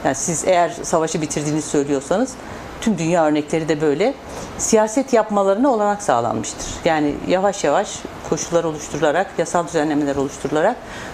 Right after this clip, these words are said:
e, o savaş içerisinde olan insanların savaşın içerisinden çıkarak toplum içerisinde entegrasyonun bir yönü de budur elbette.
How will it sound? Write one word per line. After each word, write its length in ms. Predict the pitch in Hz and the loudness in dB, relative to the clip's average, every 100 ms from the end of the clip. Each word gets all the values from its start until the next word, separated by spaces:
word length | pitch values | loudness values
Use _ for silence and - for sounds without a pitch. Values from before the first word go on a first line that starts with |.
| - - | -8 -2
e, 40 | 165 156 - - - | 0 -2 -6 -6 0
o 80 | 254 | 2
savaş 380 | 233 220 214 | 4 2 2
içerisinde 400 | - 202 175 - | 0 0 0 0
olan 200 | 196 190 | 2 2
insanların 480 | 175 165 170 170 226 | 0 0 0 2 0
savaşın 400 | 240 202 196 226 | 2 0 0 -2
içerisinden 380 | - 180 - 160 | 0 -2 0 -2
çıkarak 380 | - - 254 262 - - - - | 0 2 2 2 -4 -14 -12 -2
toplum 320 | - 196 247 | -2 2 2
içerisinde 500 | 220 202 165 - 196 | 2 0 0 0 0
entegrasyonun 760 | 226 196 185 180 175 170 175 170 | 0 -2 0 2 0 0 -2 0
bir 240 | 170 156 - - - 202 180 | -2 -4 -8 -14 -12 -6 -2
yönü 200 | 156 160 | 0 0
de 140 | 170 | 0
budur 200 | 175 143 | 0 2
elbette. 520 | 131 127 127 - 247 | 0 0 -4 0 0